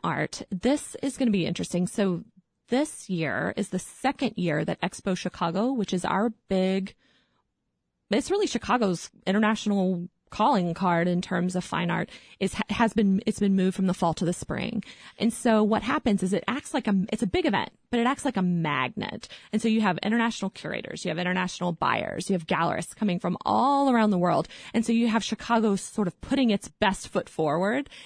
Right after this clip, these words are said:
And so there's all kinds of sideshows, there's experimental gallery tours, there's even this really fun side art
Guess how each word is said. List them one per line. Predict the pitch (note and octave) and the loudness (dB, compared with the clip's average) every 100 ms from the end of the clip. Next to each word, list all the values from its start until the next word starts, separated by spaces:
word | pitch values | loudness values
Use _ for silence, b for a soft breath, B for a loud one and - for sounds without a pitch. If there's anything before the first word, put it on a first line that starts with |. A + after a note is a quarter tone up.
| B - | B -2
And | G#3 G#3+ | 0 0
so | - G3+ | 2 2
there's | F3+ - - | 2 0 2
all | B3+ | 2
kinds | - G#3 G3 E3 | 2 0 2 -2
of | D#3 | -6
sideshows, | - F3+ F3+ F3 - F3+ E3 E3 E3+ - | -2 2 2 2 0 0 2 2 2 0
there's | E3+ - | -2 -4
experimental | - F#3 E3+ F3 G3 | -4 -2 0 0 -2
gallery | F3+ F#3+ F3+ F#3 | 0 2 2 0
tours, | - F3+ F3 F3 - B B | 0 0 2 0 -2 B B
there's | - A3+ | 2 4
even | C4+ C4+ | 4 4
this | A3+ F3+ | 2 2
really | F#3 G3 F#3+ | 2 2 2
fun | - F#3 E3 E3 | 2 2 4 2
side | D#3+ - F3 E3+ E3+ E3+ - _ _ | -2 -2 0 2 2 2 0 _ _
art | E3 F3 - - | 0 2 0 -6